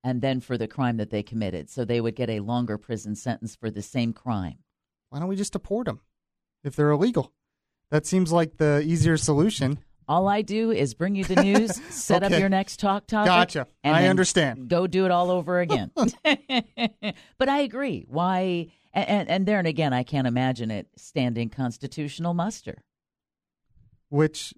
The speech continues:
Speaker 1: It, it kind of falls within double jeopardy, but I don't understand the law enough to be able to say it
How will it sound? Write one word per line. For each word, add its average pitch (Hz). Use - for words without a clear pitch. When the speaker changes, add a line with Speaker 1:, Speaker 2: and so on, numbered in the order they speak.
Speaker 1:
It, 165
it 180
kind 269
of 233
falls 196
within 180
double 175
jeopardy, 180
but 147
I 143
don't 160
understand 143
the 123
law 123
enough 120
to -
be 110
able 113
to 104
say 123
it 117